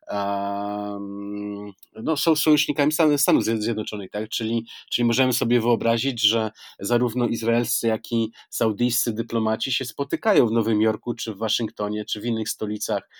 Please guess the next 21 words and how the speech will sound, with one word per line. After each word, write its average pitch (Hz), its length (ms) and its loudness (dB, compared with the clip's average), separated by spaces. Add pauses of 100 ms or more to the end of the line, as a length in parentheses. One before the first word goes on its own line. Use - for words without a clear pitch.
(200)
e, 98 140 -4
pokryjomu 127 540 6
oczywiście, 107 680 -2
i - 180 -2
tam 127 280 -2
sobie 123 320 -2
razem 120 320 2
jakoś 117 260 -2
dobrze 104 240 -4
funkcjonują. 95 680 -4 (440)
E, 110 240 2
kolejna 139 380 2
sprawa 131 300 0
to 135 80 -2
oczywiście 120 420 -2
już 117 80 0
stricte, 123 440 -2
stricte 120 320 -4
geopolityka, 113 760 0
to 107 120 -10
znaczy, 113 460 -4